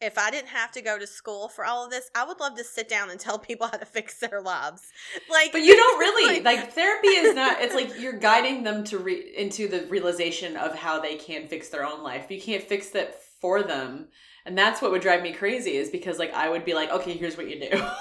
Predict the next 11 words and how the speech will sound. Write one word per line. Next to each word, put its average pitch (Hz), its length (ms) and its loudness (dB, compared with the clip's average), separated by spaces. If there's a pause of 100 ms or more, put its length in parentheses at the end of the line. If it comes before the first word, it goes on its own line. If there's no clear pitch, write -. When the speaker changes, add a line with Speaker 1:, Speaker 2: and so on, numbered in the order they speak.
(880)
Speaker 1:
Exactly. 294 800 2
And 233 120 0
I 269 100 6
feel 330 200 -4
like 262 320 0
I'd 262 240 0
be 302 120 -8
good 302 220 -4
at 359 160 -6
that. 175 300 -2
That 208 120 2